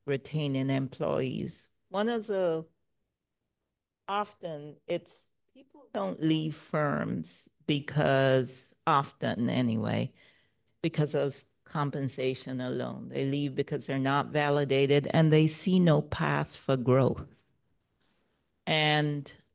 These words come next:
what, we have four investment platforms, right?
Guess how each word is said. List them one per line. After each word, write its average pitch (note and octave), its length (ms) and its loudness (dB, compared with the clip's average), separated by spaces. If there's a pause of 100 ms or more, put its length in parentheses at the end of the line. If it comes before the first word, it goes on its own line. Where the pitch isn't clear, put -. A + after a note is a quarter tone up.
(800)
what, - 300 2
we E3 200 4
have D#3+ 180 4
four F3 400 0
investment D#3+ 760 -4
platforms, - 800 -8 (720)
right? C#3+ 300 -2